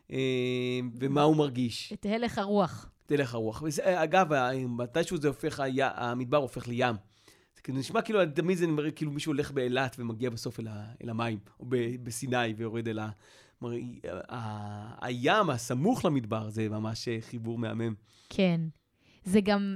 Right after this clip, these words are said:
Speaker 2: משהו שחוויה שמאוד זכורה לי מטיולים כאלה במדבר יהודה, באמת, שאתה הולך, הולך, הולך, אתה מגיע לאיזה מקום, פתאום אתה רואה את ים המלח,
Speaker 1: כן.
Speaker 2: שהוא כמובן ים שקרי, ו-,
Speaker 1: כן.
Speaker 2: ולא באמת,
Speaker 1: זה לא
Speaker 2: אה,
Speaker 1: כמו באילת.
Speaker 2: מרענן,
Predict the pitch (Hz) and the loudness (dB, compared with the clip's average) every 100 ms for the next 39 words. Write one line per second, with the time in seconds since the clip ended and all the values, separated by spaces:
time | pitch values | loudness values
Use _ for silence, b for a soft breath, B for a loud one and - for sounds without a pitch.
0 | 196 196 202 220 277 - 220 - 190 190 | -4 0 2 2 0 2 0 4 4 6
1 | 196 208 233 208 208 - 208 202 226 214 | 6 4 4 4 2 4 4 6 4 2
2 | - 214 196 208 214 240 214 190 175 160 | 2 2 4 4 2 2 4 4 2 2
3 | 196 202 196 208 208 180 190 - 165 175 | 2 2 2 2 2 0 -2 -2 0 2
4 | 208 156 185 185 202 202 b b b b | 0 0 -4 -4 -6 -8 b b b b
5 | b _ _ - 226 185 180 180 226 214 | b _ _ -20 -12 -8 -6 -2 -2 -2
6 | 214 247 226 220 208 202 208 214 226 202 | -4 -2 -2 -4 -2 2 4 2 0 -2
7 | 190 185 175 151 104 - - 127 107 214 | 0 0 0 -2 -8 -12 -4 -2 0 2
8 | 220 208 208 214 202 208 - 202 - 240 | 2 6 6 6 4 2 0 -2 -4 4
9 | 311 254 - b b b - 165 180 180 | 6 6 2 b b b -10 2 4 4
10 | 156 180 214 214 208 208 - 202 180 180 | 4 6 8 8 6 4 4 4 8 8
11 | 185 180 202 214 208 214 190 202 320 226 | 8 8 10 10 10 8 8 8 10 8
12 | 170 | 6